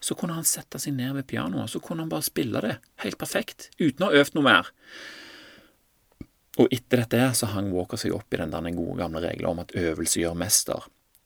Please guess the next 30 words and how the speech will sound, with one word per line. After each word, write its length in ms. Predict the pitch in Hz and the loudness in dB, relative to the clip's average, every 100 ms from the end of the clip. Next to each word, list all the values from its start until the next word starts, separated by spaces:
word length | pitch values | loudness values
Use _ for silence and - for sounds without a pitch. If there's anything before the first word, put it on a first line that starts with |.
| _ _ | _ _
Er 200 | 87 104 | -2 0
det 60 | 123 | 2
sånn 160 | 95 80 | 0 -2
at 100 | - | -10
øvelse 280 | 78 78 - | -8 -6 -6
gjør 100 | 80 | -6
mester? 400 | - - - - _ _ _ - | -4 -6 -8 -18 _ _ _ -12
Eller 220 | 92 92 | -6 -6
er 100 | 90 | -4
det 80 | 90 | -6
sånn 160 | 80 | -6
at 140 | 80 - 101 | -10 -8 -6
øvelse 400 | 85 90 - - - | -4 -4 -4 -6 -2
og 160 | 92 87 | 0 0
søvn, 560 | - - - 120 147 95 - _ _ _ _ _ _ _ _ _ - | -2 -2 2 2 4 0 -4 _ _ _ _ _ _ _ _ _ -20
at 140 | - - | -16 -8
det 100 | 90 | -8
er 80 | - | -2
det 200 | 107 131 | 0 4
som 160 | - 90 | 2 2
gjør 160 | 87 | -4
mester? 380 | 85 - - - - _ _ _ _ _ _ - | -2 -2 -4 -12 -20 _ _ _ _ _ _ -12
Og 140 | 90 | -4
det 160 | 90 113 123 _ - | 0 0 -2 _ -14
gjorde 320 | - 90 92 | -6 -2 -2
at 120 | - | -4
det 80 | - | -6
var 100 | 90 87 | -6 -4
duket 340 | 87 - - | -6 -4 -4
for 300 | - 98 87 | 0 2 0